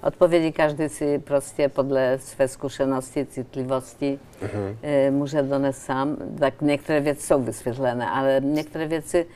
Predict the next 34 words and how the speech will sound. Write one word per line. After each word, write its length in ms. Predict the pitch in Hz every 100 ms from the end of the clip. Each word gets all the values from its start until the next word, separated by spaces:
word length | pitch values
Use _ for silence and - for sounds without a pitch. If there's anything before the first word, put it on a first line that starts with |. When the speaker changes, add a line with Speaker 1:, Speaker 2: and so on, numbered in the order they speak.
| - - -
Speaker 1:
zvlášť 480 | 131 156 156 160 -
ty 160 | 170 151
týkající 640 | 160 - 156 156 - 160
se 180 | - 151
toho, 280 | - 156 147
co 160 | 156
se 180 | - 156
odehrává 580 | 147 156 160 147 143 135
uvnitř 540 | 135 135 151 156 -
toho 220 | - 160 139
člověka, 640 | - 131 131 - 143 160 - - - - -
tak 160 | - 147 - - -
ty 140 | 147
nejsou 460 | 143 135 131 120 117
dokonce, 500 | 120 - 127 127 147
ani 300 | 143 147 151
já 120 | 147 - - - -
jim 180 | 135 -
dokonce 520 | 143 123 139 131 139
nerozumím. 580 | 131 123 127 139 123 123
Ale 200 | 131 147
třeba 420 | - 160 170 170 - - - - - -
y, 140 | 151 -
pokud 260 | - 156 165
jde 160 | 151 156
o 40 |
něco 280 | 156 151 151
takové 360 | 151 165 160
jako 200 | 151 147
ty 120 | 131 135
koťata, 500 | 127 120 120 135 139
tak 200 | 135 139
nikdy 240 | 135 147
bych 180 | 147